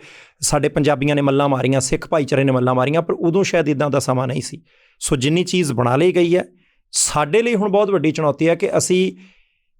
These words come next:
ਜੇ ਘੱਟੋ ਘੱਟ ਵਾਧਾ ਨਹੀਂ ਕਰ ਸਕਦੇ, ਜੇ ਮਿਆਰ ਨਹੀਂ ਵਧਾ ਸਕਦੇ, ਤਾਂ ਉਸ ਮਿਆਰ ਨੂੰ ਕਾਇਮ ਜਿਹੜਾ ਉਹ ਜ਼ਰੂਰ ਰੱਖਣਾ ਹੈ। ਤੇ ਮੈਂ ਦੁਨੀਆ ਭਰ ਦੇ ਵਿੱਚ ਬੈਠੇ ਪੰਜਾਬੀਆਂ ਨੂੰ, ਸਿੱਖ ਭਾਈਚਾਰੇ ਨੂੰ ਵੀ ਬੇਨਤੀ ਕਰਦਾ ਕਿ ਸੋਸ਼ਲ ਮੀਡੀਆ ਦੇ ਉੱਤੇ ਖਬਰਾਂ ਕਈ ਵਾਰੀ ਹੋਰ ਤਰੀਕੇ ਦੀਆਂ ਜਾਂਦੀਆਂ ਨੇ ਕੈਨੇਡਾ ਦੀਆਂ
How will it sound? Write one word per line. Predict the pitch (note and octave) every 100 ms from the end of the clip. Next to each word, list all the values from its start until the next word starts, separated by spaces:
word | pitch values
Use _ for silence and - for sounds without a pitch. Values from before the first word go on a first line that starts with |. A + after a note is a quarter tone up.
| -
ਜੇ | A2+ F3 -
ਘੱਟੋ | - F#3+
ਘੱਟ |
ਵਾਧਾ | D3 A2+ D#3 A#3
ਨਹੀਂ | A3
ਕਰ | F3+ D#3+
ਸਕਦੇ, | - E3 E3+ E3+
ਜੇ | F3+
ਮਿਆਰ | C#3+ B2 B2+ D#3
ਨਹੀਂ | F3+
ਵਧਾ | D#3+ E3+
ਸਕਦੇ, | C#3 D3 D#3 F#3
ਤਾਂ | G3+ G3
ਉਸ | F3 F#3 G3
ਮਿਆਰ | C#3 C3+ C#3
ਨੂੰ | E3 E3 -
ਕਾਇਮ | E3+ E3 F#3+ D#3+ G2 - _ _ -
ਜਿਹੜਾ | C#3 D#3+ E3 -
ਉਹ | D#3
ਜ਼ਰੂਰ | A#2+ D3 E3
ਰੱਖਣਾ | D#3+ D#3+ E3+
ਹੈ। | - - -
ਤੇ | D#3
ਮੈਂ | D#3+
ਦੁਨੀਆ | A#2+ D#3+ A3
ਭਰ | A#3 G3+
ਦੇ | C#3+
ਵਿੱਚ | A#3
ਬੈਠੇ | D3+ D3+ - F3
ਪੰਜਾਬੀਆਂ | F3 C#3 C3 C#3+
ਨੂੰ, | D3
ਸਿੱਖ | - D3 -
ਭਾਈਚਾਰੇ | C#3 C3 C#3+
ਨੂੰ | D3+
ਵੀ | F3+
ਬੇਨਤੀ | D#3 C3+ C3+
ਕਰਦਾ | C3 B2+ D#3+ A#3+ _ _ _ _ _ _ _ _
ਕਿ | D3+
ਸੋਸ਼ਲ | - - F3 G#3+
ਮੀਡੀਆ | G#3+ A3 A#3
ਦੇ | G#3
ਉੱਤੇ | G#3 G#3
ਖਬਰਾਂ | G3 C#3 D3 F3 E3+ - _
ਕਈ | - E3+
ਵਾਰੀ | F3+
ਹੋਰ | D3 A#2+ C#3
ਤਰੀਕੇ | C3+ F3 F3+ G3
ਦੀਆਂ | G3
ਜਾਂਦੀਆਂ | F3+ F3 D3+ E3
ਨੇ | D#3
ਕੈਨੇਡਾ | E3 C3 B2
ਦੀਆਂ | B2 B2+